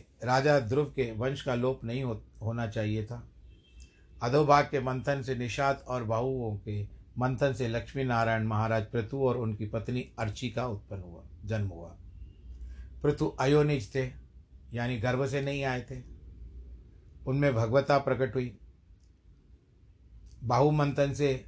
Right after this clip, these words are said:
आविर्भाव होने के कारण क्षत्रियत्व पे था।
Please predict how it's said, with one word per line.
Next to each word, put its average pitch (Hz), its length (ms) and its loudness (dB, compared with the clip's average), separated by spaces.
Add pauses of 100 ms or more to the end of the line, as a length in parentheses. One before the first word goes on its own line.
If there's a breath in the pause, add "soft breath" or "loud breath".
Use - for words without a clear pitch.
(260)
आविर्भाव 139 500 4
होने 135 240 2
के 135 120 0
कारण 131 320 2
क्षत्रियत्व 143 920 -2
पे 139 120 0
था। 131 300 -2